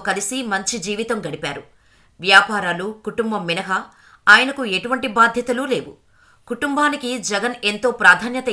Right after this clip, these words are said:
ఇస్తూ భార్యాపిల్లలతో ఎక్కువ సమయం గడిపేవారు. అయితే రెండు వేల తొమ్మిదిలో అనూహ్యంగా రాజకీయాల్లోకి వచ్చి కడప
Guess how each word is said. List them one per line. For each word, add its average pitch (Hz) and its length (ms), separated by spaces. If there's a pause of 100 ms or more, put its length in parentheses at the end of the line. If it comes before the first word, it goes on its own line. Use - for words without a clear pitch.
ఇస్తూ - 180 (500)
భార్యాపిల్లలతో 247 1000 (100)
ఎక్కువ 277 220 (100)
సమయం 220 340
గడిపేవారు. 175 480 (540)
అయితే 165 260 (480)
రెండు 262 240
వేల 320 180
తొమ్మిదిలో 202 560 (140)
అనూహ్యంగా 220 560 (100)
రాజకీయాల్లోకి 226 800
వచ్చి 185 240 (500)
కడప 226 260